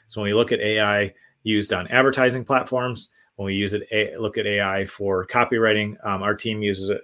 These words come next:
a tool called Jasper. There's a bunch of other ones out there as well. Um, any, there's, I'm now using an app on my phone called Wonder, which is a pretty interesting image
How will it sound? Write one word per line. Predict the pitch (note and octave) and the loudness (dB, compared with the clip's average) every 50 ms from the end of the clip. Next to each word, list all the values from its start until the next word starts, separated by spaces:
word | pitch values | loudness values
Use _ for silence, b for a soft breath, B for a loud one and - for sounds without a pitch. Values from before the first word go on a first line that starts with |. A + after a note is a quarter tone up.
| - | -4
a | - A2 G2 | -2 -2 -2
tool | - - - A2 G#2 F#2+ | -2 0 2 2 2 2
called | - - F2+ F2+ E2+ | 2 -2 -6 -4 0
Jasper. | - A#2+ A#2 A#2 G#2+ - - A2+ A2 G#2+ G2+ G2 | 2 4 4 4 2 0 0 2 2 2 2 0
There's | - F#2 F2 - | -4 -8 -8 -8
a | G2 | -6
bunch | F#2 G2+ G2 - | -6 -6 -4 -4
of | G#2+ G2 | -4 -2
other | G2 G2+ G2 | -2 -2 -2
ones | G2 G2 | -2 -2
out | G#2 G2+ F#2+ | -2 -2 -2
there | F#2+ F#2+ F#2 | -2 -2 -4
as | F2+ F#2+ G2+ | -4 -2 0
well. | A2+ A2+ A2+ G#2+ G#2+ - b b b b b b b b | 2 6 6 6 4 2 b b b b b b b b
Um, | G#2+ G#2 G2 F#2+ G2 F#2+ | -2 0 0 0 -2 -2
any, | A#2 B2+ C#3+ D3 C#3+ - - B2 A#2 A2 | 0 0 0 0 0 -6 -8 -6 -6 -2
there's, | G#2+ A2 G#2+ G#2 G2+ - - - | 0 0 2 2 0 -2 -6 -6
I'm | A2+ G#2+ G#2 G#2 | -4 -4 -2 0
now | G#2+ G#2+ G#2+ | 0 2 2
using | G#2+ G#2+ G#2+ G#2 G#2 G2+ G2 | 2 2 2 0 0 -2 -4
an | G2 | -2
app | F#2+ G2 F#2+ - A2 | -2 -2 -2 -4 -4
on | G2 | -4
my | G2 G2 | -4 -6
phone | G2 - G#2+ G#2 G#2 G#2 G2+ | -4 -2 0 0 0 0 -2
called | F#2+ - G#2 F#2+ F2+ F#2 | -6 -4 -4 -4 -2 -2
Wonder, | F2+ G#2+ A2+ A#2 A#2+ A#2 A#2 A#2 A2 - b b b b b b | 0 0 0 0 4 4 4 4 4 0 b b b b b b
which | - - | -10 -6
is | G2+ F#2+ F2 | -6 -4 -2
a | G2+ F#2+ | -4 -4
pretty | - _ - - C#3 C3 A#2 | -6 _ 0 2 4 4 4
interesting | A2 G#2+ - F#2+ - - G2+ G2 | 2 -2 -4 -8 -6 -6 -6 -6
image | G2 G2+ G#2+ G#2+ A2 A2 G2+ G#2 | -4 -4 -2 -2 -2 -2 -4 -6